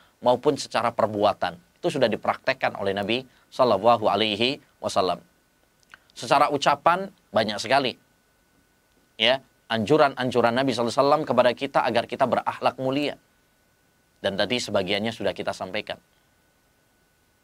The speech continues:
Yang kedua, dari sisi perbuatan, Nabi sallallahu alaihi wasallam telah memberikan contoh yang baik kepada kita.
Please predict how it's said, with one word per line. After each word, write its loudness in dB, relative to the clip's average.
Yang 0
kedua, 4
dari 2
sisi -4
perbuatan, 2
Nabi 0
sallallahu 2
alaihi 0
wasallam 2
telah 2
memberikan -2
contoh -4
yang -4
baik 2
kepada 0
kita. -2